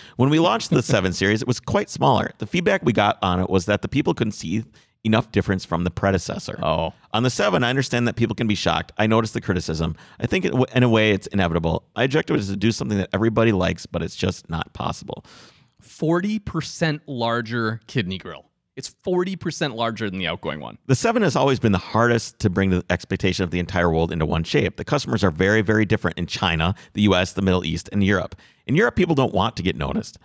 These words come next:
Speaker 1: They don't
Speaker 2: Right.
Speaker 1: like being asked what they paid for a car, and they like things in the, in black, like a stealth mode. The rest of the world is opposite. We try to give the Europeans what they want as well, but the strongest market for the seven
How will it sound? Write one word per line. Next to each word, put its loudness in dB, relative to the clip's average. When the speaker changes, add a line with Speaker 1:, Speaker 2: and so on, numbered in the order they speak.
Speaker 1:
They 0
don't 2
Speaker 2:
Right. -8
Speaker 1:
like 0
being 0
asked -4
what -4
they 2
paid 0
for -2
a -2
car, -2
and -4
they 2
like 0
things -2
in 0
the, -2
in 0
black, -2
like -2
a -2
stealth -2
mode. -4
The -4
rest 0
of 0
the 4
world 4
is -6
opposite. -4
We -4
try 2
to 0
give 0
the 4
Europeans 0
what -4
they -2
want 2
as -2
well, 0
but -6
the -12
strongest -4
market -4
for -2
the 0
seven -2